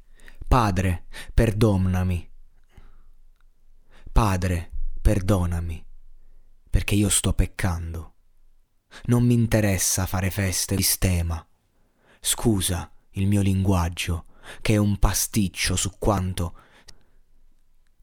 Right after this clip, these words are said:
Mi dispiace di non provare a-, di non provarne attrazione.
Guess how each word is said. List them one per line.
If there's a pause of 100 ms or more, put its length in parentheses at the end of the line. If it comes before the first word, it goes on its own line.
(260)
Mi
dispiace (460)
di
non
provare
a-,
di
non
provarne
attrazione.